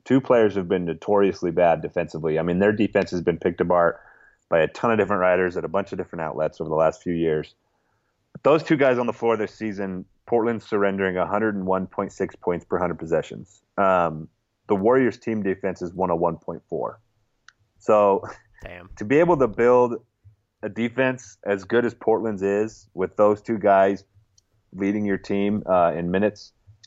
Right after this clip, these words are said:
Speaker 1: uh, that's, that's great coaching. Um, having a great defense is,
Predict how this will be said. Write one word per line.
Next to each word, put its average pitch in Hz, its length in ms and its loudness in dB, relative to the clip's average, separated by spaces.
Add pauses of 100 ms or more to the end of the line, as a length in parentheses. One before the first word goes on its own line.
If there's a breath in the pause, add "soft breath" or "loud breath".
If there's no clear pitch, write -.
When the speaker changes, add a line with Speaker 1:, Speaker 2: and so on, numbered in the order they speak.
Speaker 1:
uh, 92 260 2
that's, - 460 -2
that's 101 200 0
great 92 240 -2
coaching. 73 400 -8 (220)
Um, 87 500 0 (1500)
having 135 300 0
a 120 60 0
great 110 280 0
defense 113 460 -2
is, 90 320 -6